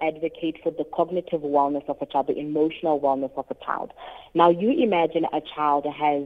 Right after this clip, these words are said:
gone through the tragedy of being raped and they are six years old,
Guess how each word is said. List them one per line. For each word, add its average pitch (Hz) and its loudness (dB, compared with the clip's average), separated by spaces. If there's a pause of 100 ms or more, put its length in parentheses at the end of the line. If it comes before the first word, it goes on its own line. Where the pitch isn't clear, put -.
(140)
gone 151 2
through 156 -4
the 147 -2
tragedy 139 0
of 139 -2
being 139 -2
raped 135 0
and 139 -2
they 143 8
are 139 4 (420)
six 240 2
years 139 6
old, 131 -4